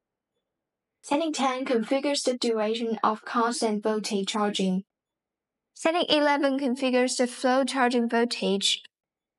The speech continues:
Setting twelve configures the battery over discharge voltage. Setting thirteen configures the battery over discharge delay.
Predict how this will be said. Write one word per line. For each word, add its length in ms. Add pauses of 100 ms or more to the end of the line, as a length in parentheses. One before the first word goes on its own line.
(600)
Setting 340
twelve 400
configures 560
the 80
battery 460
over 340
discharge 640
voltage. 720 (880)
Setting 380
thirteen 720
configures 560
the 80
battery 440
over 360
discharge 640
delay. 600